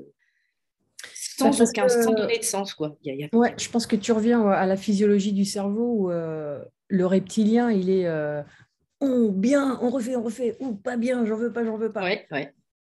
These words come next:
Speaker 2: Parce
Speaker 1: C'est
Speaker 2: que ce
Speaker 1: ça.
Speaker 2: reptilien, il est, il faut arrê-,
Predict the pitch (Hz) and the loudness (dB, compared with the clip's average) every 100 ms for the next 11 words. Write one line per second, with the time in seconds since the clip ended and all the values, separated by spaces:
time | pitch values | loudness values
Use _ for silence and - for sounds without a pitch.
0 | _ _ _ _ _ _ 196 196 185 190 | _ _ _ _ _ _ -8 -4 -4 -4
1 | 196 190 - 208 233 254 208 180 175 202 | -4 -6 -6 -4 -2 -2 -2 -2 -2 -4
2 | 196 202 190 202 | -4 -4 -2 -2